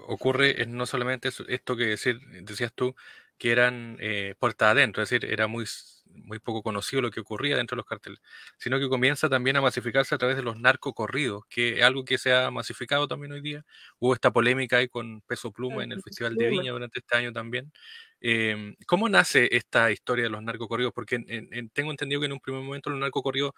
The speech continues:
Speaker 1: eh, nacieron, pero no al, al alero del narcotráfico.
Speaker 2: Claro, teníamos primero corridos de, de tráfico, corridos de, de cosas ilegales,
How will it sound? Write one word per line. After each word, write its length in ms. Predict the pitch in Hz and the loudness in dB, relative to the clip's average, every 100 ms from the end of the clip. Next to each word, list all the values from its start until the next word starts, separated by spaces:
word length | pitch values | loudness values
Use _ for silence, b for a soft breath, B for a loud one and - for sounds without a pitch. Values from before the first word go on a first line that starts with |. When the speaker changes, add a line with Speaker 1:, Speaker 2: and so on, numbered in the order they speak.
| b b b _ | b b b _
Speaker 1:
eh, 220 | - 107 - | -6 -4 -4
nacieron, 400 | 107 113 151 175 | -4 0 2 2
pero 220 | 147 127 | 2 2
no 300 | 117 135 160 | 4 4 2
al, 380 | - 160 156 156 | 2 2 0 2
al 160 | 135 | 4
alero 340 | 135 135 151 151 | 4 4 0 -4
del 120 | 147 | -6
narcotráfico. 580 | 143 - 170 156 - - _ _ _ _ _ _ - - | -8 -8 -2 -2 -4 -16 _ _ _ _ _ _ -16 0
Speaker 2:
Claro, 400 | 262 269 247 208 | 10 10 12 10
teníamos 420 | 214 226 285 311 | 10 10 10 8
primero 500 | 311 262 240 262 277 269 | 6 4 10 12 12 10
corridos 380 | 233 226 240 226 | 4 6 6 6
de, 360 | 208 202 185 | 6 8 6
de 100 | 175 | 2
tráfico, 680 | 175 254 233 226 - 190 202 | 6 8 8 4 -4 -2 -2
corridos 500 | 202 190 208 208 208 | -2 0 6 6 6
de, 580 | 190 185 185 180 175 165 _ _ _ | 2 4 4 4 2 -4 _ _ _
de 100 | 165 | -4
cosas 260 | 208 220 | -2 2
ilegales, 680 | 214 196 180 254 220 214 254 | 4 4 10 12 12 10 4